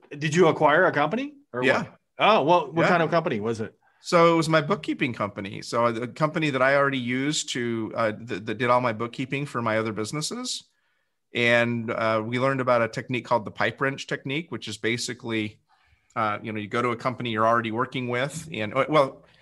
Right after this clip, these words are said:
Speaker 2: backing up. So how do you, you know, how do you find businesses to acquire?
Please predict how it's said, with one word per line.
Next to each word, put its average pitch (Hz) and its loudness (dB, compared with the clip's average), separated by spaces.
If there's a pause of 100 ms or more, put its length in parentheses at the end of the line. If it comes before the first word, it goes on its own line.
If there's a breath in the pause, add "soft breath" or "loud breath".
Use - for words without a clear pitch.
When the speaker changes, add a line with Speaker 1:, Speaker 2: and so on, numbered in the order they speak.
(100)
Speaker 2:
backing - 2
up. 127 4
So 135 0
how 160 2
do 170 0
you, 165 -2
you 139 -4
know, 127 -4
how 156 2
do 170 0
you 165 2
find 139 0
businesses 117 -6
to - -12
acquire? - -12